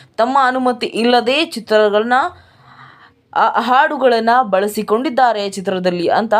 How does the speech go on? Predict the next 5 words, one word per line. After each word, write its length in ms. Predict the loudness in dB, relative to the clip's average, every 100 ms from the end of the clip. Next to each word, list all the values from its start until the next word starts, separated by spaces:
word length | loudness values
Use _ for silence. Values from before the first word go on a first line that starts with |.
| -2
ಗೊತ್ತಾಗಿ, 480 | -6 -2 0 0 -4
ಹೀಗಾಗಿ 600 | -6 -4 0 0 -2 -8
ಪೊಲೀಸ್ 680 | -6 -4 -2 -2 -4 -4 -2
ಠಾಣೆ 320 | -2 0 -2
ಮೆಟ್ಟಿಲೇರಿದ್ದಾರೆ. 1040 | -2 -2 0 0 2 0 0 -4 _ _